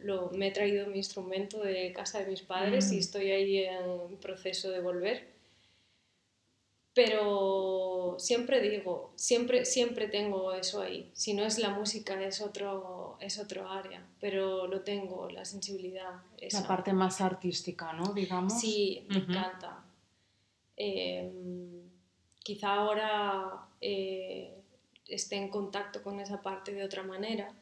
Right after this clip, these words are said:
Speaker 2: Ujú.
Speaker 1: pero ahí está, siempre.
Speaker 2: Ujú. Y, mm, has dicho que naciste, creciste en Galicia.
Speaker 1: Sí.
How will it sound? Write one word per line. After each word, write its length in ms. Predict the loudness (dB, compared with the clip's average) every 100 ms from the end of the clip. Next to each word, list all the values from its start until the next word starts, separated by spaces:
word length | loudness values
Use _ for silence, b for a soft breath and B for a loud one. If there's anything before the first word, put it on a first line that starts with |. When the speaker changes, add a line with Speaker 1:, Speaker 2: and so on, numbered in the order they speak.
| -6
Speaker 2:
Ujú. 520 | 0 2 4 4 2 -4 -18 _ _ _ _ _ _ _ -2
Speaker 1:
pero 520 | 0 2 2 2 -2
ahí 200 | 0 -2
está, 360 | -2 -4 -8 -8 -18 _
siempre. 480 | -10 -8 -8 -12 -20 _ _ _ _ 2
Speaker 2:
Ujú. 400 | 4 4 0 -2 -10 b b b b b 4
Y, 200 | 8 12
mm, 680 | 12 12 12 10 8 4 -4 -14 _ _ _ _ _ _ _ _ _ _ _ _ _ 6
has 580 | 8 8 6 4 2 -6 _ _ _
dicho 420 | 4 8 8 6 6
que 760 | 8 10 10 10 8 6 4
naciste, 760 | 4 2 6 6 6 8 8 8
creciste 520 | 4 4 4 4 6
en 100 | 6
Galicia. 600 | 8 10 8 6 6 8
Speaker 1:
Sí. 380 | 6 2 -4